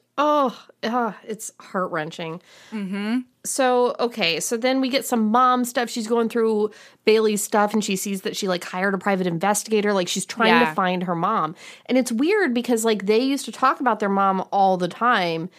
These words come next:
Speaker 1: and she thought that if, if Bailey was really seriously trying to find their mom, that she would tell her. And she's found all of these, she, it, kind of throughout the book, she's finding all these papers and stuff in her desk where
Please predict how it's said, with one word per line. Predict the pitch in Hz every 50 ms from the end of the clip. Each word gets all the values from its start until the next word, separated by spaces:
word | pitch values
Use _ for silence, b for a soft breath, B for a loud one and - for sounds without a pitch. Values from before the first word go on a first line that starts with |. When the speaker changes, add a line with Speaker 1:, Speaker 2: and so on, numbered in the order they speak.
| b b b b b b
Speaker 1:
and | - 196 196
she | - - 214 208 196
thought | 202 - - 226 214 226 226 220 214 202 196 185 160 - -
that | 180 170 185 175 165 170 - -
if, | 196 185 175 - - - _ _ _ _ _ _ _ _ _ _ _ _ -
if | - 190 185 - -
Bailey | 185 190 185 214 233 247 233
was | 202 185 180 175 - 180
really | 180 185 170 170 165
seriously | - - - - 226 233 240 233 220 202 - 185 165
trying | 165 - 202 196 180 170
to | 160
find | - 190 175 170 165
their | 156 151
mom, | 147 147 151 151 147 143 135 113
that | 120 117 -
she | - 175
would | 156 156 147 135 -
tell | - - - 151 151 160
her. | - - 55 - - b b b b b b b b b
And | 180 180
she's | - - 175 165 -
found | 196 175 175 175 170
all | 165 160 160 160
of | 151 160
these, | 160 156 156 151 147
she, | - - 190 175 - -
it, | 160 - - _ _ _ - 180 -
kind | - 277 285 269
of | 254 208
throughout | - 240 214 190 196 196
the | - 180
book, | 175 160 - -
she's | - 175 160
finding | - 190 180 180 185 175
all | 170
these | 165 160 147 -
papers | - - 170 160 147 180 170 156 143
and | 151 143
stuff | - - 165 151 143 -
in | 156 151
her | 151 165 151
desk | 156 165 165 165 151 - - -
where | 175 160 147 143 143 143 139 135 -